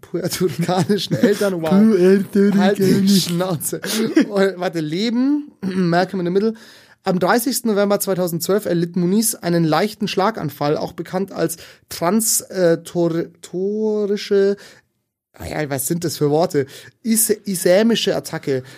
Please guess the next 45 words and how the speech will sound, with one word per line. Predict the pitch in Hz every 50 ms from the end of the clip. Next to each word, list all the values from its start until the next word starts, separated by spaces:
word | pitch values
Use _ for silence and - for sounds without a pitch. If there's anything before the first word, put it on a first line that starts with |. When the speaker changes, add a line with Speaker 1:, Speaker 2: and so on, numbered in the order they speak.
| - - _
Speaker 1:
Nach | 160 160 175 196 208 208 -
nicht | 214 247 226 - - -
einmal | - 196 202 208 202 185 165
einem | 175 175 185 202 214 202
Jahr | 180 180 185 190 185
erlitt | 185 185 185 196
der | 180 -
Schauspieler | - 180 190 180 - - 202 185
im | 165 170
November | 165 151 165 180 185 180 170
zwanzig | - - 175 165 170 - -
dreizehn | - 143 147 165 196 190 - - 185 165
bereits | 160 156 160 170 165 - - - - - - _ -
den | 160 151 -
zweiten | - - - 151 160 175 202 202 202 170
kleineren | - - 165 151 139 143 147 139
Schlaganfall. | - - 135 135 131 - 139 127 - 143 135 135
Im | 135 147
Oktober | 139 - - 180 185 180
zweitausendsiebzehn | - 190 180 170 175 175 160 165 147 - 196 214 - - 190 165
wurde | 175 170 170
bekannt, | 151 147 - - 165 170 208 220 220 - - - - _ _
dass | - 180 190 - -
er | 185 170
durch | 151 160 151 -
weitere | 151 156 180 202 - - 196 170
kleine | - - 185 180 185 185 180 -
Anfälle | - 175 180 175 233 220 208 220
Teile | - - 170 175 214 208
seines | 180 185 185 180 -
Gedächtnisses | - 165 175 214 226 226 - 233 185 160 160 -
verloren | - - 147 147 147 143 143 147 147
habe | 147 143 139 151 165 - - - - -
und | - 170 160
sich | - - - -
kaum | - - 190 208 226
noch | 233 226 220
an | - 185
die | 175 170
Zeit | 175 - - 175 185 180
bei | 190 175 160
Malcolm | 160 156 170 - 175 165
mittendrin | 151 147 - 151 143 143 151
erinnern | 165 170 185 170 123 110
könne. | - - - - - 123 127